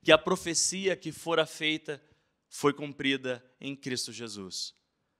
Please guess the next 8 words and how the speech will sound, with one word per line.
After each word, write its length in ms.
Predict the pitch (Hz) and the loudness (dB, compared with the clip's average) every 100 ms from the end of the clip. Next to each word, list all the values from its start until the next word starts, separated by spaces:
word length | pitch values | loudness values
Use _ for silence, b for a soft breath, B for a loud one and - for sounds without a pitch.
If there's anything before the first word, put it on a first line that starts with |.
| _ _ b | _ _ b
A 120 | 139 | 2
palavra 500 | - 160 180 180 180 | 6 6 6 4 -2
que 140 | 170 | -6
foi 200 | 160 165 | -10 -8
dita 680 | 143 120 175 175 - 120 113 b b b | -4 -2 -2 -4 -6 -8 -8 b b b
foi 320 | - 160 156 | -6 0 0
cumprida, 880 | 160 143 - 139 131 113 107 98 - b b b | -2 -10 -2 0 0 0 -4 -6 -10 b b b
e 320 | 156 160 - | 0 0 -4